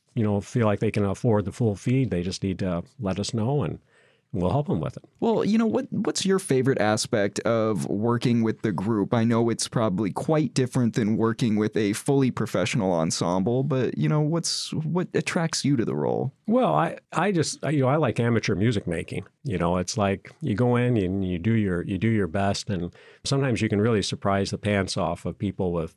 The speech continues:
Speaker 1: with the results that you get. And, you know, everybody comes out pretty happy with that.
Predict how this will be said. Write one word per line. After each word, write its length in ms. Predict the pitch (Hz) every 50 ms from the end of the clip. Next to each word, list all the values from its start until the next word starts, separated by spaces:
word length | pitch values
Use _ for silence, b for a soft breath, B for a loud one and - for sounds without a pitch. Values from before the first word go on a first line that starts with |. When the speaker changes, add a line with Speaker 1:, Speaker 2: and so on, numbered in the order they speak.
| _ -
Speaker 1:
with 180 | 110 92 87
the 80 | - 90
results 400 | 82 82 78 117 131 143 143 -
that 220 | - 90 82 -
you 80 | 87 80
get. 240 | - 87 85 87 - - B B B B B B B B B B B B B B B -
And, 420 | 147 127 123 131 131 131 127 127 120 B B B B B B B _ _
you 140 | - 175 160
know, 100 | 156 139
everybody 340 | 127 156 165 151 131 113 110
comes 300 | - - 131 120 104 -
out 220 | 117 110 101 - _ _ _ _
pretty 260 | - - 151 143 107 82
happy 340 | 101 101 113 127 - 92
with 240 | 78 73 76 - -
that. 320 | - - - - - -